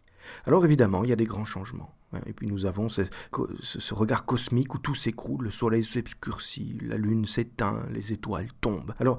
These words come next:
tout ça, ce sont les marques, euh, de, le, les étoiles, le, la course du soleil et de la lune marquent, euh, le, nos repères temporels.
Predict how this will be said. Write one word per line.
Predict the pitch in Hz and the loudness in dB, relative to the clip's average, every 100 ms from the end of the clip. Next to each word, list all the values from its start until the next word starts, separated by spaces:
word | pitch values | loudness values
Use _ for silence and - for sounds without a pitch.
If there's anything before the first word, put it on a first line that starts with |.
| - | -2
tout | - 160 | -2 0
ça, | - 196 | 4 6
ce | 160 | 6
sont | 143 156 | 4 6
les | 127 | 8
marques, | 139 151 - - - - | 8 6 4 -8 -12 -10
euh, | - | -10
de, | 73 71 | -6 -6
le, | - 71 | -4 -2
les | 123 123 117 | 2 4 4
étoiles, | 117 147 165 175 | 6 6 8 8
le, | 156 127 127 | 8 8 8
la | 123 110 | 6 4
course | - 165 131 | 4 4 4
du | 135 | 0
soleil | 123 135 143 147 131 | 2 4 6 6 6
et | |
de | 120 | 8
la | 117 | 8
lune | 123 147 160 | 8 6 6
marquent, | 117 139 143 - - - - | 6 4 0 -4 -14 -14 -8
euh, | - 123 | -2 0
le, | 127 127 | 0 0
nos | 120 | 2
repères | 120 117 123 135 | 4 2 2 -2
temporels. | - 127 123 143 175 151 | 2 0 4 4 6 4